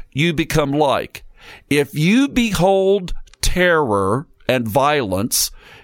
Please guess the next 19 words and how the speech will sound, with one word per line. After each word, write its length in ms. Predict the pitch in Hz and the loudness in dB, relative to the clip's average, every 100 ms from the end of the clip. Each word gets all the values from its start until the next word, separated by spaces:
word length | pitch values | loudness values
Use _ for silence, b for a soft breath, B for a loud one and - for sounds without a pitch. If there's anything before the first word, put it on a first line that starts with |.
| B - | B 0
it 300 | 131 160 151 | 2 2 0
will 180 | 147 | -2
creep 440 | 123 - 190 220 - | -2 -2 -2 -2 -2
into 380 | 170 165 - 170 | -4 -2 -2 -2
your 260 | 151 139 | 0 0
soul 560 | 131 - 151 156 180 180 | 0 0 2 2 0 0
or 280 | 139 151 175 | 0 2 0
your 280 | 170 160 135 | 2 0 0
heart, 560 | - - 170 135 117 - B B B | -4 0 2 2 0 -4 B B B
and 240 | 127 120 | 0 0
you 180 | 123 202 | 0 0
might 300 | 208 180 170 | 0 -2 -4
have 320 | 139 165 160 | -2 0 0
some 400 | - - 143 117 - - - | -2 -2 -2 -4 -10 -14 -6
difficulties 1080 | - 196 - 160 - 135 120 113 135 131 110 | -2 -4 -4 -8 -2 -2 -2 -4 -2 -2 0
with 600 | 107 110 139 214 - - - _ _ _ _ _ _ _ _ - | 2 4 2 0 -6 -20 -20 _ _ _ _ _ _ _ _ -2
intolerance, 1120 | 123 113 170 175 76 78 65 - - - - - _ _ _ _ _ b b - - | -2 0 0 0 0 -2 -4 -6 -4 -6 -10 -20 _ _ _ _ _ b b -12 -6
anger, 600 | 139 135 107 80 - - _ _ _ _ _ _ _ _ _ _ _ _ _ | -2 -2 -2 -4 -6 -12 _ _ _ _ _ _ _ _ _ _ _ _ _
hate. 540 | - 113 104 - - | -2 -2 -2 -6 -12